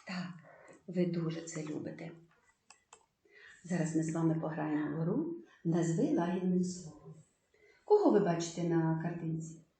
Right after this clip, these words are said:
Дівчина. Як буде лагідно?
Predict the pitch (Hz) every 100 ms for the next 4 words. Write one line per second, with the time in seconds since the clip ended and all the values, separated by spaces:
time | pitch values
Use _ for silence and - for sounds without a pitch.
0 | _ _ 226 208 196 170 - - 175 190
1 | - - - _ - - 349 - 247 196
2 | 180 185 - 185 180 160 160 165 165 -